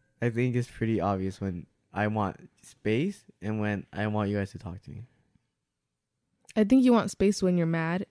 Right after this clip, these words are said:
Speaker 2: and you wanna talk when you're sad.
Speaker 1: Yeah. That, yeah, that's what I mean. Like, w-, when I'm sad, I don't think I ever want space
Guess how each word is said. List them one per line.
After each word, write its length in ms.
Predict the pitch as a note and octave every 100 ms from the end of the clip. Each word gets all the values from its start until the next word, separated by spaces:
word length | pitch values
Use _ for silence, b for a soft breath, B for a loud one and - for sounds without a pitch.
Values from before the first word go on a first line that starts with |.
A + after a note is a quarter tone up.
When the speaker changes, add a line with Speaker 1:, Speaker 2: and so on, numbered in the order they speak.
| _ -
Speaker 2:
and 160 | E3 - _ _
you 100 | F3+
wanna 200 | F3 E3+
talk 300 | E3 - E3+
when 80 | -
you're 80 | G#2+
sad. 220 | - - G#2
Speaker 1:
Yeah. 360 | G2+ F2+ F2 A2 - _ _ _ -
That, 240 | G#2 -
yeah, 200 | G#2+ D#2
that's 320 | F#2+ B2+ E3+ E3
what 100 | G2+
I 60 |
mean. 180 | F2 A#1 - _ - _ _ _
Like, 360 | G#2 G#2+ - - -
w-, 280 | B2 G#2 B2
when 180 | C3
I'm 140 | D#3 E3
sad, 320 | C#3 C#3 D#3
I 100 | B2+
don't 140 | C#3+
think 120 | D3+ D3
I 100 | A#2+
ever 380 | - A#2+ A2+ A#2+
want 280 | A2 G#2 G2 _ -
space 1400 | - - _ - _ _ _ G#2 A2 D#3 A#3 - -